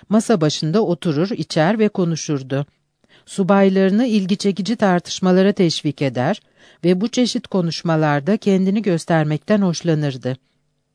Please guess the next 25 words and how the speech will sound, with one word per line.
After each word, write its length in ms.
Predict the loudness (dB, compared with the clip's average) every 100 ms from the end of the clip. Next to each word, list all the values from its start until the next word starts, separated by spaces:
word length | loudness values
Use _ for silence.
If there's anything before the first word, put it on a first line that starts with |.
| _ _ _
Bir 240 | 0 2 2
gün 320 | 0 -2 0
karargaha 720 | 0 2 4 2 0 0 0
yeni 300 | 2 2 2
gelmiş 460 | 2 0 0 -4 -4
olan 340 | -2 0 2
bir 100 | 0
telsizciye 1000 | 0 0 0 0 -6 -6 -4 -2 0 -2 -6 _ -20 -16
İstanbul'da 720 | -14 -2 2 2 2 0 2 2
neler 300 | 2 2 2
olup 320 | 0 -2 -6
bittiğini 420 | -6 0 2 2
sormuştu. 720 | -2 -2 -2 -4 -10 -6 -6 -6 _ _ _ _ _ _ -20 _
Adam, 420 | -2 2 2 2 0
"Çok 240 | -2 -2
üzücü 340 | -2 -2 -4 -4
şeyler 380 | 0 2 2 0
efendim." 540 | 0 0 0 -2 -2
diye 160 | 0 2
anlatmaya 600 | 2 0 -2 -2 -2 -2
başladı. 580 | -4 -4 -4 -4 -4 -6 _ _ _ _ _ -20 -2
"Eski 380 | 2 2 2 0
görenekler 720 | 4 4 2 0 -2 0 0
hep 200 | 0 0
unutuluyor. 680 | 0 0 0 0 2 0